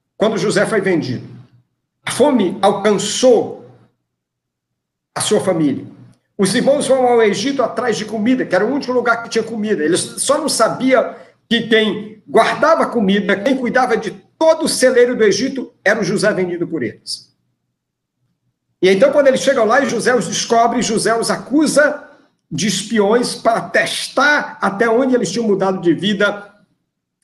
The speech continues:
E no momento que José tá falando com eles, José diz assim: "Eu temo,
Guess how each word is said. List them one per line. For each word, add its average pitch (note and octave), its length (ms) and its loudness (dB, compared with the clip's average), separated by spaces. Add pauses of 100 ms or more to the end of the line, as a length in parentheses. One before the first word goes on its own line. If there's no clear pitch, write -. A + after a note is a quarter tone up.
(100)
E G3+ 80 2
no G#3 80 4
momento B3+ 320 4
que C#4+ 80 -2
José G#3+ 280 0
tá G#3 120 -4
falando G#3+ 340 -2
com F#3+ 140 0
eles, A3+ 220 0
José G3+ 260 0
diz E3 140 -2
assim: F3 480 0 (200)
"Eu B3 420 4 (160)
temo, F3+ 640 2